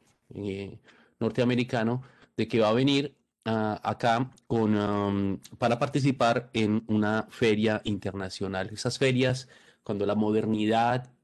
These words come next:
eh, y el capitalismo se estaban, eh, mm, consolidando, ah, eh, ah, al comienzo del siglo veinte, el, em, mm, eh, se comienzan a hacer estas grandes ferias,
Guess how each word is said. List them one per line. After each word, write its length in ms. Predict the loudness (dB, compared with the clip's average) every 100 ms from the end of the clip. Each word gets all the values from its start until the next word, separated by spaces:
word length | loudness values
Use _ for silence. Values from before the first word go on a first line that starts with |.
| _ _ -6
eh, 400 | -4 -2 -4 -2
y 60 | -4
el 100 | -4
capitalismo 880 | -6 -6 -8 -4 -4 -2 -2 -2 -4
se 60 |
estaban, 400 | -4 -4 -2 -4 -6
eh, 240 | -8 -8 -12
mm, 360 | -12 -12 -16 -20 _ -20 -20 -20 _
consolidando, 920 | 0 2 2 2 2 4 2 0 -4 -6
ah, 180 | -8 -8 -14 -12
eh, 360 | -10 -10 -12 -20 -20 _ _ _ -18
ah, 200 | -16 -18 _ _ _ _ _
al 160 | -14 -6
comienzo 380 | -4 -2 0 2
del 80 | 0
siglo 300 | 0 2 4
veinte, 480 | 2 0 -4 -8 -8 -20 -20 -20 _ -6
el, 240 | -2 2
em, 580 | 2 2 0 -2 -4 -6 -8
mm, 180 | -6 -6 -8 _ _ _ _ _ _ -20
eh, 520 | -12 -8 -8 -10 -12 -14 -4
se 200 | -4 0
comienzan 360 | 0 2 0
a 0 |
hacer 140 | 0 0
estas 200 | 0 2
grandes 380 | 2 2 0
ferias, 580 | 2 0 2 -2 -4 -10